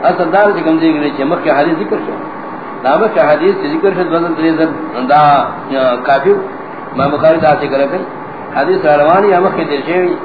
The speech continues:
ترجمہ مناقض کی حدیث سے کے لیے تمرین۔ اذا سابقہ روات، کہ نبی علیہ السلام مکی لال ڈٹول قونا۔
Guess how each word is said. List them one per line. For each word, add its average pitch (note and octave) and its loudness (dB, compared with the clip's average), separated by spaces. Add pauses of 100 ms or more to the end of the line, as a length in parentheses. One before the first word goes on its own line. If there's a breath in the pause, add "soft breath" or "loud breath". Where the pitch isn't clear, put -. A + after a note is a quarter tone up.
ترجمہ C#3+ -2
مناقض D#3 2
کی D#3 0
حدیث D#3 0
سے D#3+ -2
کے D#3 -2
لیے D3 0
تمرین۔ C3 -2 (760)
اذا C3+ 0
سابقہ D3 2
روات، F3 6 (400)
کہ C#3 -4
نبی C#3+ -4
علیہ E3+ -2
السلام D#3+ -2
مکی D#3+ -2
لال D3+ 2
ڈٹول C#3+ -2
قونا۔ C#3+ 0